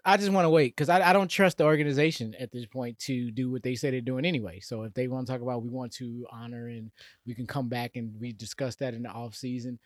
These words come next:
uh, well, when next offseason, I'll be very curious to see if that's what, if they're taking the same stance. That's all I'm saying. And that, that's why I said I think there's a possibility for it to be open. I do think it has a lot to do with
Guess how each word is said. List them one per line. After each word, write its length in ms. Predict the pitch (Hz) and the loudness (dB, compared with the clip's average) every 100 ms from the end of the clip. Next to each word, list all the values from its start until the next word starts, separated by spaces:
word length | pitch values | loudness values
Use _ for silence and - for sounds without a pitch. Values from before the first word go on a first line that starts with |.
| _ _ _ _ _ | _ _ _ _ _
uh, 480 | 214 233 233 226 220 180 170 _ 165 175 | 0 4 6 6 6 0 -16 _ _ -2
well, 260 | 214 214 | 0 0
when 240 | 208 202 202 | 0 2 6
next 280 | 226 214 | 4 4
offseason, 420 | 214 208 208 220 196 | 4 4 2 -2 -2
I'll 100 | 185 | -2
be 100 | 175 | 0
very 280 | 180 180 | 4 4
curious 320 | - 175 160 135 | 2 0 0 -2
to 80 | |
see 160 | 120 151 | -4 -4
if 80 | 135 | -2
that's 240 | 143 - | -4 -4
what, 160 | 131 127 - | -12 -14 -12
if 100 | 131 | -4
they're 120 | 151 | -2
taking 340 | 143 139 127 | 0 -2 -4
the 80 | 120 | -8
same 300 | 123 139 120 | -6 -6 -8
stance. 380 | - 127 104 101 | -10 -10 -12 -8
That's 200 | 147 143 | -6 -6
all 180 | 117 107 | -6 -8
I'm 120 | 98 | -14
saying. 240 | 110 92 95 123 | -18 -18 -20 -12
And 160 | 131 | -8
that, 160 | 135 120 | -8 -2
that's 220 | 151 - | -2 0
why 140 | 156 | 0
I 20 | 143 | 0
said 220 | - 143 | 0 -2
I 60 | |
think 220 | 135 147 139 | -2 -6 -2
there's 200 | 143 131 | -2 -2
a 40 | |
possibility 520 | 127 139 123 131 131 | -4 -6 -4 -8 -8
for 200 | 113 139 | -8 -6
it 80 | 123 | -6
to 60 | 113 | -8
be 200 | 110 - | -14 -8
open. 400 | 139 160 185 175 _ _ - | -6 -4 -6 -12 _ _ -14
I 120 | 123 | -8
do 180 | 147 147 | -6 -4
think 240 | 156 143 | -4 -4
it 80 | 135 | -4
has 220 | 139 127 | -4 -4
a 60 | 120 | -8
lot 180 | 127 135 | -10 -12
to 80 | |
do 220 | 117 135 | -8 -6
with 120 | 127 | -6